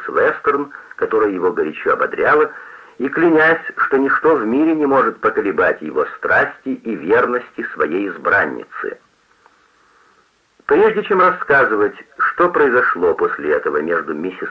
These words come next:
Вестерн и Софией, уместно будет упомянуть о несчастном случае, послужившем причиной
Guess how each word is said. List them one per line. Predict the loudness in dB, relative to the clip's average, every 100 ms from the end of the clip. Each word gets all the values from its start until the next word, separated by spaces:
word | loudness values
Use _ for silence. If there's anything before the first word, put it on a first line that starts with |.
| -2
Вестерн | -2 -2 -4 -10 -8
и | -6
Софией, | 0 0 0 -4 -6 -20 -20 -20 -12 -4
уместно | 2 2 2 0
будет | 2 2 2
упомянуть | 2 2 2 0 -2 -2
о |
несчастном | -2 -2 0 0 0 -4 -4
случае, | -4 -4 -4 -6
послужившем | -6 -4 -4 -2 -2 -2 -2
причиной | -6 -6 -8 -4 -4